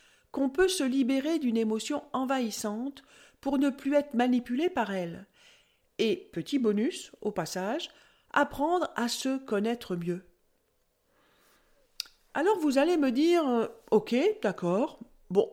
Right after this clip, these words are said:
tout ça c'est assez clair, euh, pourquoi pas, euh, voir les choses de ce-, sous cet angle. »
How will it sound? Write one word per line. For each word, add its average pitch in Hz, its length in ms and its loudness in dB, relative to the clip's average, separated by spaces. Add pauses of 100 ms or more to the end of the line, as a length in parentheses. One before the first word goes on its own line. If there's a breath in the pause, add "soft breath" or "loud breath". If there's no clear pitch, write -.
(160)
tout 233 140 -4
ça 226 260 0
c'est 196 260 -4
assez 175 280 -6
clair, 233 540 2
euh, 196 240 4
pourquoi 156 400 -4
pas, 269 520 4
euh, 180 160 -2
voir 175 260 -2
les 165 140 -2
choses 214 260 -2
de 170 100 -4
ce-, 156 320 -2
sous 208 180 -6
cet 143 260 -4
angle. » 285 340 2